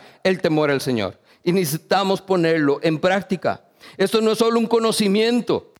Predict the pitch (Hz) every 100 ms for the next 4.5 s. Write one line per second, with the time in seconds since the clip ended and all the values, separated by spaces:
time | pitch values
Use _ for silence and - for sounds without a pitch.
0 | _ - 180 214 220 214 208 202 190 214
1 | - - 190 190 208 196 214 226 226 165
2 | 131 - 180 185 196 196 202 226 226 -
3 | - - 196 196 - 185 208 208 196 214
4 | 208 247 247 190 117